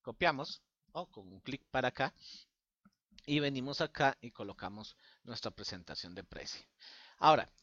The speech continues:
formularios con Google Docs también se puede. Esto es una cuenta normal de correo, esto es Drive.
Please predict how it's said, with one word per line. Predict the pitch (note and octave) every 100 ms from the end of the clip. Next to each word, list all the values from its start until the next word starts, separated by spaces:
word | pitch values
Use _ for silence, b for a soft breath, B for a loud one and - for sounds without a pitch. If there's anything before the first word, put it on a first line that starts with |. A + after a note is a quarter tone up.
| - _
formularios | - F3 D#3+ F3 A3 -
con | G#3+
Google | E3 D3 D#3+
Docs | D3+ A#2+ - -
también | E2 F2 E2+ -
se | A#2
puede. | - C#3+ D#3
Esto | - F#2+
es | G#2+
una | G2+
cuenta | - G#2 F#2+ G2
normal | F#2+ E2+
de | F2 F2+
correo, | - A#2 F3 F3+
esto | D#3 -
es | G2
Drive. | F#2 C#3+ D#3+